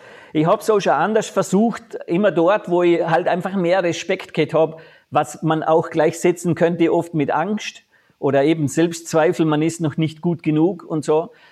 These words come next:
hab ich bei weitem nicht so viel Erfolg gehabt, wie bei den Stellen, wo ich dann aber gesagt hab,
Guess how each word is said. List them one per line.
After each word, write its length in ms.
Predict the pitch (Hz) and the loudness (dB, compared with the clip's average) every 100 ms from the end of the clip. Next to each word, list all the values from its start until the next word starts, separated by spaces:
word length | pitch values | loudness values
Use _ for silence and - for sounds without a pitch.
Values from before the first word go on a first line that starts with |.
| _ | _
hab 160 | 151 160 | -2 2
ich 100 | 156 | 2
bei 200 | 151 139 | 2 2
weitem 360 | 147 185 190 175 | 2 0 0 -2
nicht 140 | 165 | -2
so 160 | 175 175 | 0 2
viel 140 | 165 | 2
Erfolg 400 | 147 - 160 175 | 0 2 2 2
gehabt, 340 | 175 156 - | 0 0 0
wie 160 | 143 185 | -2 -2
bei 240 | 135 160 | 2 0
den 300 | 135 160 185 | 2 0 0
Stellen, 480 | 196 - 160 180 170 | -4 0 2 2 0
wo 100 | 156 | 0
ich 100 | 160 | 2
dann 160 | 151 151 | 0 0
aber 200 | 156 151 | -2 -2
gesagt 360 | - 139 156 | -2 -2 0
hab, 240 | 147 135 | 0 -2